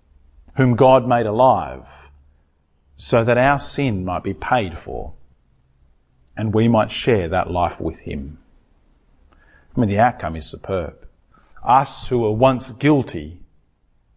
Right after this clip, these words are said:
are now blameless. Those who were once rebels are now God's children. Those who were once wicked from the heart, by nature creatures of wrath, now holy through and through,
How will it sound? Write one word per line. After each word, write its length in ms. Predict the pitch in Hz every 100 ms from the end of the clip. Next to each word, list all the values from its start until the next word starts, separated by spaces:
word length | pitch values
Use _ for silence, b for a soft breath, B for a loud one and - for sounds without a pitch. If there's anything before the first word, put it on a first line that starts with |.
| _
are 100 | 95
now 200 | 107 117
blameless. 800 | 113 113 131 82 - - - - _ _ b b -
Those 320 | 147 151 -
who 80 | 147
were 100 | 135
once 340 | 139 139 -
rebels 720 | 117 135 180 135 101 87 - -
are 140 | 113
now 380 | 117 135 131 120
God's 400 | - 117 110 -
children. 420 | - 170 123 107
Those 320 | 143 180 185
who 80 | 170
were 180 | 147 139
once 400 | 131 170 180 - -
wicked 600 | 107 123 214 220 233 170
from 360 | - 185 185 175
the 120 | 151
heart, 400 | 165 139 82 - B B
by 260 | 120 196 214
nature 680 | 196 214 277 277 - 170
creatures 420 | - 151 - 120
of 140 | 117 107
wrath, 540 | 101 - - - - _ _ _ _ _ _
now 260 | 117 127 131
holy 680 | - 151 123 85 64 - _ _ _ _ _ _ _ -
through 280 | - 123 120
and 100 | 101
through, 320 | - 85